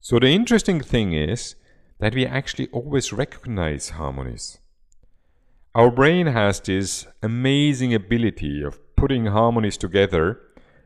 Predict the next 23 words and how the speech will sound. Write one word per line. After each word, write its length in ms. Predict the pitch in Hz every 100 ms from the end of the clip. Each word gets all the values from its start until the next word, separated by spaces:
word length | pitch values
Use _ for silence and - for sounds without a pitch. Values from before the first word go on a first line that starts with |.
| _ -
even 500 | 151 196 165 104 117
if 140 | 120
they 120 | - 123
are 60 |
played 320 | 117 120 123
on 120 | 120 117
an 100 | 117
out-of-tune 600 | 117 113 - - 117 110
piano. 460 | - 127 123 78 - _ _ _ _ _ _ _ _ _ _ _ - _ _ -
Now, 520 | 92 85 82 80 82 _ _ _ _ _ _ _ -
even 240 | 110 113
if 120 | 104
you 80 | -
play 400 | - 92 107 80
it 160 | 71 -
on 300 | - 71 71 -
a 360 | 71 67 65 67 - _ _ _ -
really 420 | 85 120 113 85
well-tuned 680 | 87 120 143 - 139 131 98
piano, 500 | - 90 80 80 123 _ _ _ _ _ -
it 140 | 113 117
needs 300 | 147 147 -
mastery 840 | 123 135 127 - 90 73 67 67